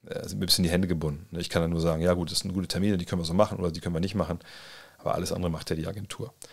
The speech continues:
Gleichzeitig, wenn ihr jetzt irgendwie eine kleine Location habt und sagt, „Oh, komm bei mir vorbei, wir können das außer der Reihe mal machen“,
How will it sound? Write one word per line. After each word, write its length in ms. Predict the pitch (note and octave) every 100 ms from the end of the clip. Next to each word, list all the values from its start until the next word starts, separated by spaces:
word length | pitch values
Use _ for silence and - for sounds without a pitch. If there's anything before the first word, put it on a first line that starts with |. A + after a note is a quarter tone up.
| - - -
Gleichzeitig, 440 | G#2+ G#2+ A#2+ A2
wenn 100 | A2
ihr 60 | G#2+
jetzt 140 | A2
irgendwie 300 | A2 A2 G#2+
eine 120 | G#2
kleine 280 | G2+ G#2 G#2+
Location 380 | G#2+ - G#2+ A2+
habt 120 | -
und 60 | G2+
sagt, 320 | G2+ - -
„Oh, 60 | -
komm 160 | C#3+
bei 80 | A2
mir 120 | B2 C#3+
vorbei, 280 | A2+ G2+
wir 80 | A2+
können 140 | A#2+ A2
das 40 |
außer 160 | - G2
der 80 | G#2
Reihe 160 | D#3
mal 120 | A#2 F2+
machen“, 280 | F#2+ C#3